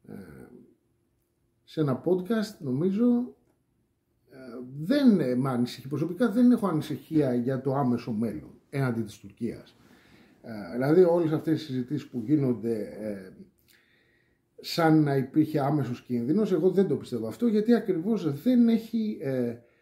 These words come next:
δεν έχει καμία υπεροπλία στρατιωτική.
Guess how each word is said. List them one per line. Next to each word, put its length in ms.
δεν 280
έχει 140
καμία 280
υπεροπλία 680
στρατιωτική. 760